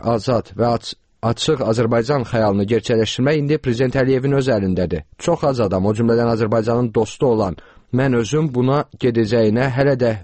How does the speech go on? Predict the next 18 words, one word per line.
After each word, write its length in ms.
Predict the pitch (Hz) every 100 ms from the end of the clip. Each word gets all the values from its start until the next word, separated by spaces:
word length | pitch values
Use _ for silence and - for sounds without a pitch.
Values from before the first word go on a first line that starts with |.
| -
ümid 300 | 120 135 127
eləyirik, 400 | 104 107 123 -
güman 240 | 120 127
eləyirik. 260 | 104 95 107
Ancaq 260 | 113 117 117
ilk 220 | 131 -
addım 280 | 110 95 147
olaraq 320 | 147 139 135 - _ -
bütün 240 | 131 - 156
jurnalistlər 500 | 127 117 107 120 107
azadlığa 380 | 101 98 113 104
buraxılmalıdır. 600 | 98 - 101 110 113 135
Prezident 440 | 120 107 127 117
onları 280 | 113 101 92
azad 240 | 90 92
eləməlidir. 480 | 92 92 90 85 78
Azərbaycan 640 | 98 104 104 107 98 123 131 - - - - -
da 140 | 139